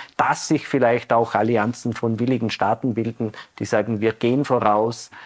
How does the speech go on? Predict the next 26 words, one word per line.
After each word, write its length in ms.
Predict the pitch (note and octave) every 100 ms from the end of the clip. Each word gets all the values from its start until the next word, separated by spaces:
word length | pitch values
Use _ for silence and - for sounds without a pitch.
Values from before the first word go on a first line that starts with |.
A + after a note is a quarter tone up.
| - -
Äh, 320 | A2 G#2+ G#2+
ich 120 | A2
glaube, 280 | - G#2 A2
anders 340 | G2+ B2+ A#2+ -
wird 140 | A2
es 160 | A2+ -
teilweise 420 | G#2 A2 G#2 G#2+
nicht 260 | A#2 -
möglich 360 | B2 A#2+ A2+ -
sein. 180 | G#2+ A2
Wir 80 | G#2
können 360 | - A#2+ A#2+
nicht 260 | A#2 - -
immer 240 | A#2 A#2
auf 160 | G#2+ -
den 200 | A2 G#2+
Letzten 520 | G#2+ A2 - - A2+
noch 260 | B2 - -
warten, 420 | G#2+ A#2 - A2+
dass 200 | A2 -
er 80 | G#2+
auch 180 | A2+
noch 300 | C3 A#2 - - - -
mitkommt 580 | A2 C3+ C3+ - A#2 A#2+
bei 160 | A#2+ A2
diesen 480 | A2 A#2+ - A#2